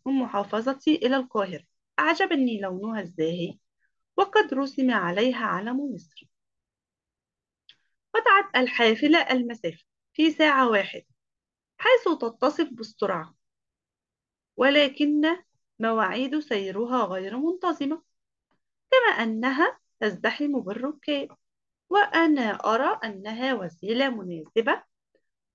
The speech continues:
لنقل الركاب. استم تنظيم رحلاتها بشكل منتظم ومراعاة ألا يزيد الركاب عن عدد المقاعد. حسنًا،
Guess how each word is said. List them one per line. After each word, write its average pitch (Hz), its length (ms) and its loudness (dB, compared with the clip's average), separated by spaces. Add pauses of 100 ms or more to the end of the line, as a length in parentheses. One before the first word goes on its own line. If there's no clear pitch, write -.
(220)
لنقل 185 520 -6
الركاب. 330 720 0 (1120)
استم 494 560 0
تنظيم 277 540 0
رحلاتها 254 840 -4
بشكل 254 560 -2
منتظم 254 580 -2 (840)
ومراعاة 202 880 2 (840)
ألا 330 400 6
يزيد 285 300 0
الركاب 262 560 0
عن 403 300 -2
عدد 311 460 0 (300)
المقاعد. 320 540 0 (960)
حسنًا، 269 460 -4